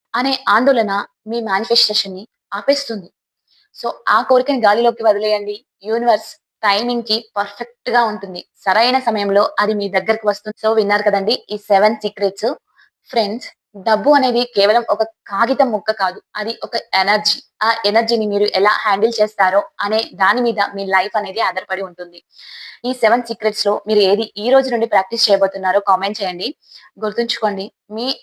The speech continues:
ఆలోచన మారితేనే మీ ఆదాయం మారుతుంది. ఈ వీడియో మీకు నచ్చితే లైక్ చేయండి, మన ఛానల్ ని సబ్స్క్రైబ్ చేసుకోండి.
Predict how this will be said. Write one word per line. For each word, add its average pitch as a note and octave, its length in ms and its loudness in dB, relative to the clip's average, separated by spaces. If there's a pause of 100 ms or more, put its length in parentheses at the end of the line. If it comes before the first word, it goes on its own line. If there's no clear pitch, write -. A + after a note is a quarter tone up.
ఆలోచన A3+ 420 2
మారితేనే F#3+ 500 -2 (260)
మీ G#3+ 180 -6 (160)
ఆదాయం G#3 440 4
మారుతుంది. F#3 460 -4 (460)
ఈ A#3 180 -2
వీడియో C#4 320 4
మీకు A3 260 -2
నచ్చితే G#3 440 2
లైక్ G3 260 2
చేయండి, A3 360 -2 (200)
మన G#3 140 -8 (140)
ఛానల్ G#3 300 0
ని A3+ 60 -4
సబ్స్క్రైబ్ G#3 440 -4
చేసుకోండి. F#3 440 -8